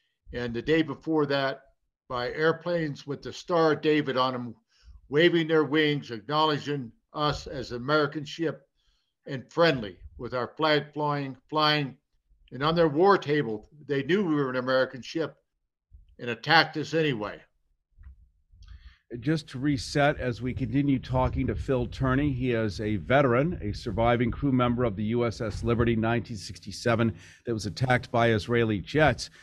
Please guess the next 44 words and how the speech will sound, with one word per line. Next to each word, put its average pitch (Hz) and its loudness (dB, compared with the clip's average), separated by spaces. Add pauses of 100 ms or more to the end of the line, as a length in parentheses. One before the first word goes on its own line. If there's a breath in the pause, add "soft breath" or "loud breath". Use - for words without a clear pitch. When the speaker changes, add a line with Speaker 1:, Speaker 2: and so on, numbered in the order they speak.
(220 loud breath)
Speaker 2:
Uh, 120 0 (360)
Robert 143 4
McNamara, 139 0
who 147 0
was 117 0
the 110 -2
head 120 0
of 117 0
the 104 -4
Defense 139 -2
Department 92 -2
at 85 -8
the - -8 (100)
time, 98 0 (380 loud breath)
uh, 101 0
told 131 0
you 120 0
guys 113 4
basically 117 0
do 120 -2
nothing, 120 0 (100)
stand 113 -2
down, 104 0
don't 117 -2
respond 107 -2
with 101 -8
the 87 -18
jets 110 -2
that 127 -6
you 165 0
deployed 104 -2 (320 loud breath)
to - -8
defend 131 4
your 113 2
own 107 0
ship. - -2 (520 soft breath)
Uh, 107 0 (220)
what 123 0
would 196 4
be 202 -4
the 170 -2
purpose - -4
of 139 -4
that? 123 2